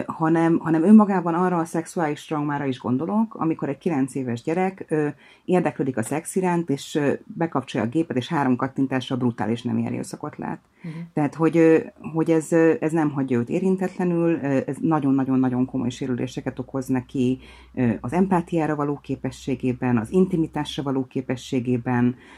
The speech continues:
Speaker 1: a, a testéhez való viszonyában, Ö, és, ö, és ez, hát ez, ez megbetegítő.
Speaker 2: Mhm.
Speaker 1: Ö, és, ö, és akkor ez az, amiből én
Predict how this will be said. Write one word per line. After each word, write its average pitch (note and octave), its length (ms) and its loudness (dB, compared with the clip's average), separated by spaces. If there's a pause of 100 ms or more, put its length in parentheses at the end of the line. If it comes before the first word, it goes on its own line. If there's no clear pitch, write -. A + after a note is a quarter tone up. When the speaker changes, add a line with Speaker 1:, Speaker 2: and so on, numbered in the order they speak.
(120)
Speaker 1:
a, - 80 -4
a A2+ 220 -4
testéhez D#3+ 540 0
való C3+ 260 -2
viszonyában, B2 840 0 (420)
Ö, C#3+ 280 2
és, - 640 -4
ö, D3+ 320 2
és - 260 -4
ez, F#3+ 140 -2
hát G#3+ 140 2
ez, A3+ 140 2
ez A3+ 120 4
megbetegítő. C3+ 680 4
Speaker 2:
Mhm. D#3 640 -6
Speaker 1:
Ö, D3 260 4 (720)
és, - 260 0
ö, F3 160 8
és - 240 2
akkor - 240 -4
ez D#3 200 0
az, D3+ 260 0
amiből D#3 460 2
én D#3 380 0